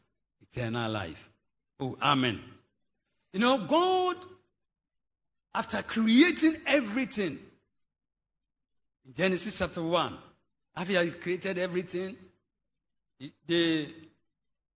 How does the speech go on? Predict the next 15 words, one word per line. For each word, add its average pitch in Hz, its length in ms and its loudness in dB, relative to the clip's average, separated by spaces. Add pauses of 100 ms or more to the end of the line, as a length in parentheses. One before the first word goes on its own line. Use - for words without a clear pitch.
(840)
they 202 160 4
talked 302 380 4
to 190 100 -2
themselves. 151 800 -4 (960)
You 147 80 -10
know, 220 140 -2
God 302 260 2
said, 196 340 -2 (720)
"Let 302 380 0
us 240 160 4
create, 185 640 0
let 277 220 -2
us 220 180 -4
make 202 320 -4
man 170 400 -10